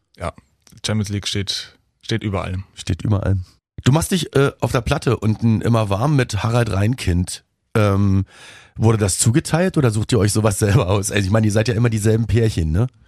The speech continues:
Speaker 2: Ähm, sucht ihr euch das aus oder, oder sagt, sagt Philipp so, äh, der, "Du machst dich mit dem warm, du mit dem"?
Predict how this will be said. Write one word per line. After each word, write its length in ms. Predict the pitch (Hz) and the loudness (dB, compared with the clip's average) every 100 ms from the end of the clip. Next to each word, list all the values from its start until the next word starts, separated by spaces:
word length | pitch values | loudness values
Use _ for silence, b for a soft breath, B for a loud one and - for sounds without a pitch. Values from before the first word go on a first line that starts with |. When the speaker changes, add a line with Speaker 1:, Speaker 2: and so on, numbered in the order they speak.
| B B B - | B B B -2
Speaker 2:
Ähm, 240 | 110 92 - | 0 0 -2
sucht 220 | 117 110 | -2 0
ihr 80 | 110 | 0
euch 120 | 110 | 2
das 180 | 110 - | 0 -2
aus 320 | 90 160 - | -2 -2 0
oder, 260 | 156 131 - | -2 0 0
oder 100 | 110 | 0
sagt, 200 | 104 107 | -2 0
sagt 240 | 110 101 | -2 -2
Philipp 320 | - 113 107 | -4 -2 -2
so, 180 | - 104 | 0 0
äh, 200 | 98 104 | 2 0
der, 140 | 101 104 | 0 0
"Du 120 | 113 | 2
machst 180 | 113 113 | 2 0
dich 120 | 104 | 0
mit 160 | 101 | 0
dem 180 | 113 120 | 0 2
warm, 220 | 120 113 | 2 0
du 80 | 107 | 0
mit 180 | 107 101 | 0 0
dem"? 220 | 101 123 | -2 -2